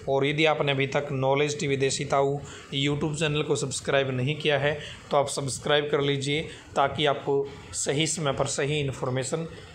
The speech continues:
मिलती रहे। दोस्तों, एक ज़रूरी information और share करना चाहूँगा। देखिए, आजकल, अ,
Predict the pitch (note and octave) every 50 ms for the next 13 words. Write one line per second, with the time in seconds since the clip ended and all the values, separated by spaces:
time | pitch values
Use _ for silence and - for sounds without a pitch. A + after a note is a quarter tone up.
0 | - C#3+ C#3 C#3 B2 - C#3 B2 B2 A#2 A#2 A2 G#2 G2+ - - - - - -
1 | - - C3+ D#3 D#3 - - F#3+ F3 D3+ C#3+ C3 D3+ C#3+ D3+ D#3 D#3+ E3 E3+ D#3
2 | D3+ C#3 - D#3+ C#3+ C#3+ D3 C#3+ C#3+ - D3+ D3+ C3 C#3 C#3+ D#3 D3+ D3+ - D3+
3 | D3 D3 C#3+ D3 D3 C#3+ C#3+ D3 C#3+ D#3 C3 B2+ C#3+ C#3+ C#3+ C#3 C#3+ D3+ - -
4 | - - - - - - C3+ C#3+ C#3+ C#3 - - D#3 D#3 D#3+ D#3+ D#3+ - - -
5 | - - - - C3 C3+ C#3+ D3 D3+ D#3 - - E3 E3 E3 D#3+ - - C#3+